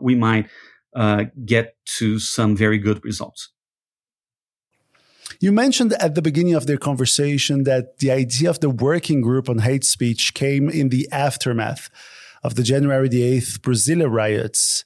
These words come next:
Speaker 2: Now, when there are attempts to act following a traumatic event like that, isn't there a huge risk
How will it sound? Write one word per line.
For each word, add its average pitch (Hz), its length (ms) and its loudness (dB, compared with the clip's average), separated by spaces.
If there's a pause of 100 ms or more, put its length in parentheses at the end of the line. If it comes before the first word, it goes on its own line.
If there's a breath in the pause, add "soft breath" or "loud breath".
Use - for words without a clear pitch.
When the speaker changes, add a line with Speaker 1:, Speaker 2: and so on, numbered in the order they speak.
(300 loud breath)
Speaker 2:
Now, 208 300 0
when 214 280 2
there 262 220 2
are 160 260 0
attempts 156 600 0 (140)
to 139 120 0 (120)
act - 560 -4
following 156 920 0 (280)
a 147 140 0
traumatic 131 960 0
event 120 380 0
like 123 260 0
that, 117 420 -4 (720 loud breath)
isn't 202 300 2
there 220 300 2
a 175 180 4
huge 147 600 2
risk 143 540 0